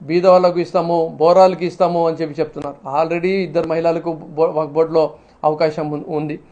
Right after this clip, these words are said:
అలాగే, ఏ, ఈ, ఈ బిల్లుని తీసుకురావడానికి ముఖ్య కారణం ఏమి అంటే రిజిజు గారు మాటల్లోనే మనం అర్థం చేసుకోగలుగుతాము. ఏ, మిలిటరీ దగ్గర ఎక్కువ స్థలం ఉంది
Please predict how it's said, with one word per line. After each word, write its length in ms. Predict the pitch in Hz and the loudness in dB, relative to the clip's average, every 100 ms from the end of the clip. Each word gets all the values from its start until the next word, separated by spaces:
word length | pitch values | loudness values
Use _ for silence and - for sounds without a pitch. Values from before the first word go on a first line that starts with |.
| _ _ - | _ _ 2
అలాగే, 500 | 160 185 185 202 - - 139 139 - | 6 6 6 2 0 -14 -20 -16 0
ఏ, 440 | 175 180 165 160 165 - - - _ 170 | 4 6 6 4 0 -8 -20 -20 _ -4
ఈ, 300 | 196 208 196 - | -2 -4 -8 -6
ఈ 140 | 170 | -6
బిల్లుని 420 | 165 165 185 220 | -2 -2 2 2
తీసుకురావడానికి 960 | 214 196 190 196 190 180 180 170 190 226 - - | 0 -4 -2 2 6 6 4 0 -4 -6 -6 -6
ముఖ్య 280 | 156 - 190 | -4 -2 2
కారణం 440 | 185 170 165 160 | 4 4 2 -2
ఏమి 260 | 156 156 151 | -2 -2 -2
అంటే 420 | 147 143 180 - 156 | -2 -2 -2 -4 -10
రిజిజు 340 | 156 175 165 | -6 -6 -4
గారు 260 | 165 165 165 | 2 2 2
మాటల్లోనే 520 | 156 151 160 160 165 | 0 -2 0 -2 0
మనం 260 | 160 151 | -2 -2
అర్థం 220 | 151 147 165 | -2 -4 -4
చేసుకోగలుగుతాము. 800 | 151 147 156 143 143 151 143 - _ _ _ _ - - | -4 -4 -4 -4 -4 -6 -8 -12 _ _ _ _ -20 -8
ఏ, 180 | 165 165 | -4 -4
మిలిటరీ 420 | 151 160 165 175 | -4 -6 -4 -4
దగ్గర 260 | 170 165 165 | -2 0 0
ఎక్కువ 420 | 160 165 160 165 - | 0 2 0 0 -6
స్థలం 340 | 170 165 156 156 | -6 -2 0 -2
ఉంది 360 | 156 151 160 | -4 -4 -6